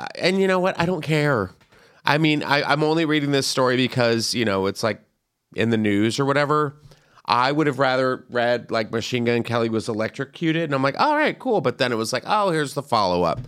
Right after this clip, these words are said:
So Megan, uh, Fox was supposed to go to the Rockers' performance at said Sports Illustrated party last Saturday, but canceled her plans and flew out of Arizona in the wake of their squabble.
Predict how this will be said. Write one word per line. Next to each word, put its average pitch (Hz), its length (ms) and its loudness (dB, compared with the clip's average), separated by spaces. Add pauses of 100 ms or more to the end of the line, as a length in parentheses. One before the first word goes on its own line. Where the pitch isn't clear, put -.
(540)
So 156 640 2 (560)
Megan, 233 720 0
uh, 143 300 4
Fox 131 460 -2
was 135 160 -2
supposed 180 540 0
to 247 100 0
go 147 260 2
to 131 80 -4
the 131 80 0
Rockers' 123 480 0
performance 180 840 0
at 151 680 0 (220)
said 120 480 0
Sports - 440 -2
Illustrated 107 600 0
party 98 500 2 (220)
last 110 400 2
Saturday, 156 600 2 (300)
but - 260 0
canceled 220 680 2
her 226 120 4
plans 139 680 2 (380)
and 95 160 -6
flew 302 340 2
out 226 180 4
of 160 120 2
Arizona 131 580 4
in 113 220 2
the 107 100 4
wake 139 400 2
of 127 180 2
their 120 220 2
squabble. 90 640 0